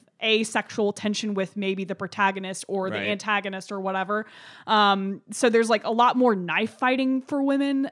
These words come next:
Speaker 1: I've experienced. And then, like, it feels like also they're afraid of having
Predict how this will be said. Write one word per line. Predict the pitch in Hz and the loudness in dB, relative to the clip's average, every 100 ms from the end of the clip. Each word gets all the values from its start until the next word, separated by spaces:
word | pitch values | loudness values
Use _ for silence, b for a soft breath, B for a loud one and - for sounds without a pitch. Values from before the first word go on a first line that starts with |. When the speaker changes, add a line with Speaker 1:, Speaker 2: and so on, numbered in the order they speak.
| - | 0
Speaker 1:
I've | 240 240 | 0 0
experienced. | 247 - 294 294 294 269 - B B B | -4 -4 -4 -2 -2 -6 -10 B B B
And | 254 262 | 2 4
then, | 262 | 4
like, | 254 220 196 - | 4 2 0 -2
it | 240 226 | 0 0
feels | - 277 269 240 | 0 2 2 0
like | 214 - | -4 -4
also | - 214 214 208 196 185 | -4 -4 -4 -4 -4 -4
they're | 196 196 | -4 -4
afraid | 190 - - 220 208 196 | -6 -8 -4 2 2 0
of | |
having | 190 - 202 202 190 185 180 | -8 -4 -2 0 -4 -8 -12